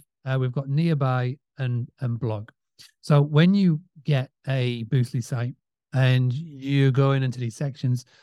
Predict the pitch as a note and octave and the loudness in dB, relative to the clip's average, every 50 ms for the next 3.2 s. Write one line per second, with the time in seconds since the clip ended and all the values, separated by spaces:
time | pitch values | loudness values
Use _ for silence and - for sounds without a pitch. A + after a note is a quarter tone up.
0 | _ _ _ - F3 F#3+ G3 F#3+ G3+ F#3 E3+ D3 C#3+ - - - D3 C3 C#3 C#3 | _ _ _ -2 0 2 2 4 4 4 4 2 2 0 0 -2 0 0 2 2
1 | C3+ C3 B2 - - _ _ _ C#3+ C3+ C3 C3 B2 B2+ D3+ - _ D3 C3+ - | 0 0 -2 -4 -8 _ _ _ -4 -2 0 0 -2 -4 -6 -10 _ -8 -4 0
2 | F3 E3 E3 C#3+ D3 D3 C#3 C3+ C#3 C3+ C3 C3 B2 A#2 - C3 C3+ C3 - - | 0 0 2 2 2 0 2 2 0 0 0 0 -2 -2 -4 -6 -8 -8 -8 -10
3 | - B2+ A2+ | -12 -12 -12